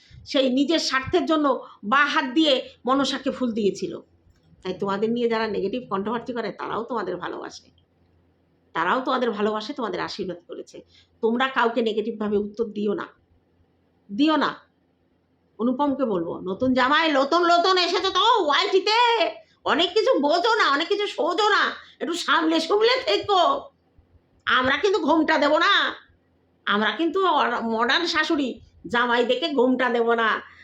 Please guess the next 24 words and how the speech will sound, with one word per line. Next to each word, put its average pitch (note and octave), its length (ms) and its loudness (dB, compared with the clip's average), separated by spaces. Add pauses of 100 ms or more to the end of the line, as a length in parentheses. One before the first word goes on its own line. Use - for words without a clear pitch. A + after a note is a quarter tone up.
(100)
আর A3 280 2 (140)
ঘোমটা A#3+ 380 2
দিলে, D#4+ 320 0
ঘোমটা C4+ 400 2
না C#4 180 0
দিলে D#4 180 -4 (120)
খেমটা C4 360 0
নাচটা C4 400 -2
হয়ে C4 300 2
যাবে। C4+ 380 2 (760)
তা B3 120 0
জামাই D4+ 360 2
ভালো D#4 280 4
থেকো, F#4+ 340 2 (680)
অনেক G4 600 2
নেমন্তন্ন F#4 720 2
পেয়েছো। F4+ 640 2 (460)
তোমার D#4+ 180 0
শাশুড়ি F#4 460 2
তোমার G4+ 240 2
না E4 200 2
ডাকলে E4+ 340 0
কি G4+ 160 4
হয়? D4+ 340 2